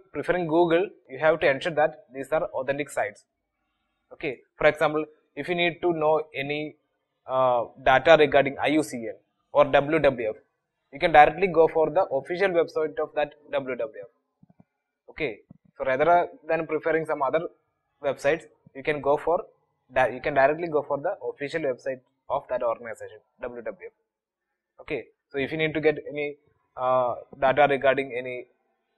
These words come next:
Ramsar Convention, you can go for the official website of Ramsar Convention, like that,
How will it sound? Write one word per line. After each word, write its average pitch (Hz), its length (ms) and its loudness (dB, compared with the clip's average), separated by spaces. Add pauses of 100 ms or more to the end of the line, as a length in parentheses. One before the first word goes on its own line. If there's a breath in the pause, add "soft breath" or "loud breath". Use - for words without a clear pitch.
(180)
Ramsar 143 360 2
Convention, 135 480 -6
you 135 60 -16
can 160 180 -4
go 151 220 0
for 156 140 0
the 160 120 -2
official 147 400 -4
website 143 360 -4
of 180 100 0
Ramsar 190 360 -2
Convention, 123 340 -12
like 123 180 -6
that, 107 200 -8